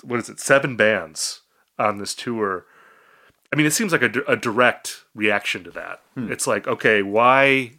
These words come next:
Speaker 1: compete against each other? You know, we're just going to be like a traveling festival, uh,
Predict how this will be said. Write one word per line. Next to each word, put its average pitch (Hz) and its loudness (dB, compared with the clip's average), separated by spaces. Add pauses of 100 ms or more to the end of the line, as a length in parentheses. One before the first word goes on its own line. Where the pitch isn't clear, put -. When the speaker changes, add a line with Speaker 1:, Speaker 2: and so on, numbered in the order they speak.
(120)
Speaker 1:
compete 127 -4
against 107 -2
each - -6
other? 92 -4 (1120)
You 117 -2
know, 107 2
we're 120 -2
just 127 0
going 120 -2
to 110 -4
be 120 -4
like 110 0
a 110 -2
traveling 113 0
festival, 92 -2 (1080)
uh, 98 2